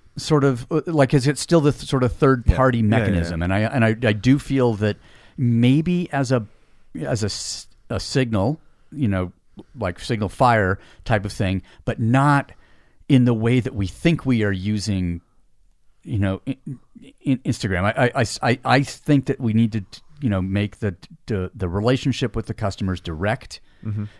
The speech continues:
Speaker 1: not to the extent of a-, answering stupid questions, but,
Speaker 2: <laughs>
Speaker 1: um,
Speaker 2: I think you're right. Uh, and, and you mentioned something that I wanna back up onto,
Speaker 1: Okay.
Speaker 2: on the, like, the picture quality thing.
Speaker 1: Yeah.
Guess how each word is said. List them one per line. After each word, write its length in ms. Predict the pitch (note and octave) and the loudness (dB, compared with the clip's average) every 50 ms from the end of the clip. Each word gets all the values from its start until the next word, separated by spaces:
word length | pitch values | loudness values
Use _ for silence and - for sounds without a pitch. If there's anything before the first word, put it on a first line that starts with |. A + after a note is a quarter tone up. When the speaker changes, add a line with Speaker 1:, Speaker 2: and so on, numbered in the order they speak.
| - | -4
Speaker 1:
not 320 | - G#2+ A2 A2 B2 D3 - | -2 0 2 2 2 2 0
to 120 | - E3 | 0 0
the 120 | C#3+ B2 A#2 | 2 2 2
extent 360 | A#2+ - - - B2+ A2+ G#2+ | 0 -2 -2 -2 0 2 2
of 100 | G#2 G2 | 0 0
a-, 260 | - B2 G#2+ G#2+ A2 - - | -2 -4 -4 -4 -6 -4 -2
answering 380 | C#3 A2+ G#2 - - G#2+ F#2+ | 0 0 0 0 -2 -4 -4
stupid 320 | - - A#2 G2 - E2+ - | -4 -4 -4 -4 -4 -6 -6
questions, 640 | - C3 B2 A2+ - - D#2 C#2+ D2+ E2+ - - - _ | -4 -4 -4 -4 -6 -8 -8 -8 -10 -12 -14 -16 -10 _
but, 240 | - - F2+ - G2 - - - - - - | 0 2 2 2 2 0 -4 -12 -20 -20 -20
Speaker 2:
<laughs> 260 | - - - - - - | -20 -20 -20 -10 -2 2
Speaker 1:
um, 320 | G#2+ G2 F2+ F2 F#2 - - _ _ _ _ _ _ _ - _ _ - - - | 4 4 6 4 2 0 -4 _ _ _ _ _ _ _ -20 _ _ -16 -6 -2
Speaker 2:
I 100 | D#3+ E3 | 0 0
think 200 | D#3 - D3+ B2 | 2 2 2 2
you're 100 | A#2 A2 | 0 0
right. 240 | G2 F#2+ E2+ D#2 - - _ _ _ _ _ - | 0 -2 -2 -4 -6 -12 _ _ _ _ _ 0
Uh, 120 | D3+ E3 - | 0 0 4
and, 240 | F#3 D#3 C#3+ D3+ - | 4 4 4 4 2
and 220 | E3 D3+ C#3 C#3+ - - - E3 D#3 | 0 0 0 0 -2 -6 -10 -6 -2
you 120 | C#3+ D3 | 2 4
mentioned 320 | D#3 D#3 D3+ - D#3 C3 | 4 4 4 2 0 -2
something 200 | - C3 A#2+ A2 | 0 0 0 0
that 100 | G#2+ G2+ | 0 0
I 40 | G#2 | 0
wanna 200 | G2+ G#2 G2+ G2 | -2 -2 -2 -2
back 240 | E2+ G2 F2+ F2+ - | -4 -4 -6 -6 -6
up 140 | F#2 - F2+ | -8 -8 -8
onto, 240 | E2+ E2 - F2+ F#2+ | -8 -6 -4 -2 -2
Speaker 1:
Okay. 160 | A2 - G2+ | 0 0 -2
Speaker 2:
on 120 | G#2 G2+ | -2 -2
the, 80 | G2+ G2+ | -2 -2
like, 200 | G2 F#2+ F2+ - | -2 -4 -4 -4
the 80 | G#2+ | 2
picture 280 | - - A2 - - G#2+ | 2 2 2 2 -2 -8
quality 380 | - - G2+ F2+ E2+ E2+ E2+ E2+ | -6 -4 -4 -4 -4 -4 -6 -8
thing. 300 | - - D#2+ D2 - - | -10 -10 -12 -12 -10 -6
Speaker 1:
Yeah. 220 | - G#2+ F2 D#2 | -4 -2 -2 -4